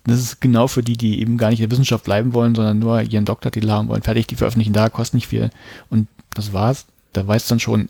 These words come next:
steckt wahrscheinlich auch nicht so viel dahinter. Kriegt man halt mit eigentlich, wenn man, oder zumindest hab ich's mitbekriegt.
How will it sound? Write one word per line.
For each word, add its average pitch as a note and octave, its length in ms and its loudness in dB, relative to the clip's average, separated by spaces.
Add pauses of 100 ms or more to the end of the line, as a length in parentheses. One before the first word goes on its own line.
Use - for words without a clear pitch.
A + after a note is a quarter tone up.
(100)
steckt - 260 -4
wahrscheinlich G#2+ 280 0
auch G2+ 40 0
nicht A2 120 -2
so G#2+ 80 -2
viel G#2+ 100 -2
dahinter. A#2+ 400 2 (680)
Kriegt - 240 -4
man G#2+ 100 4
halt - 180 -2
mit - 160 -6
eigentlich, F#2 380 -4
wenn F#2+ 100 -6
man, G2 220 -6 (140)
oder G2+ 120 0
zumindest A2+ 260 2
hab - 80 0
ich's - 160 -2
mitbekriegt. - 580 -6